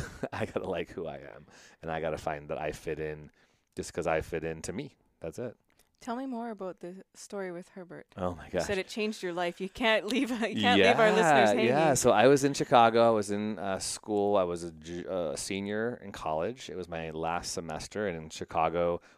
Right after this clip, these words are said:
Speaker 1: winters are hellacious. They're hell. <laughs> I mean, it sounds weird to say sh-, winter is hell, but, uh, it's so cold and awful. So maybe hell is cold. I don't know. But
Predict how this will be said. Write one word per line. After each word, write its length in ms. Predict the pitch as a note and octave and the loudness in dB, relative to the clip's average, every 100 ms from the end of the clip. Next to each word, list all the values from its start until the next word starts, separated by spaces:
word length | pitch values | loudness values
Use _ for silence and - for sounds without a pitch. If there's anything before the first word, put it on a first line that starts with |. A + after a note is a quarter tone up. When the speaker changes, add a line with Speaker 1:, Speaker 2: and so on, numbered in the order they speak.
| _ | _
Speaker 1:
winters 480 | E2+ E2+ - A2 F#2 | -6 -4 0 0 0
are 160 | D#2+ | -6
hellacious. 800 | - - E2+ D2+ D2+ D2+ G#2 G#2+ | -6 -6 -4 -4 -6 -6 -8 -6
They're 120 | E2+ | -6
hell. 480 | - - F#2 D2 C#2+ - - | -6 -4 -2 -2 -4 -12 -10
<laughs> 200 | G#3 - | -10 -4
I 80 | G#3 E3 - A#3 - | -2 -2 -4 -6 -2
mean, 200 | G2+ F#2+ | 2 2
it 80 | - | 4
sounds 200 | F#2+ F2 | 2 2
weird 120 | F#2+ | 0
to 40 | F#2+ | 2
say 200 | F#2+ E2 | 0 0
sh-, 80 | - | -4
winter 340 | G2 F2+ G#2 | -4 -2 2
is 120 | F#2 - | 2 2
hell, 300 | F2+ F#2+ F#2+ | 4 4 4
but, 160 | F#2 | 2
uh, 300 | G#2+ G#2+ G#2+ | 4 4 4
it's 120 | G#2 | 2
so 480 | G2 F#2+ G#2 G2 F#2+ | -4 0 4 4 2
cold 440 | - G2 G2 F#2 F#2 | 0 0 4 4 2
and 80 | F2+ | -2
awful. 560 | F#2+ F#2 F2+ G2 F2+ - - - - _ | 0 0 0 0 0 -4 -20 -20 -20 _
So 60 | |
maybe 160 | G2+ B2+ | -4 -4
hell 260 | G#2+ G#2+ F#2+ | 0 2 4
is 140 | G#2+ | 2
cold. 340 | - D#2 D2 | -2 -8 -6
I 80 | D2+ | -2
don't 120 | F#2 C#2+ | -4 -4
know. 140 | D2 - - - _ | -10 -14 -20 -20 _
But 220 | F#2+ F2+ | 4 4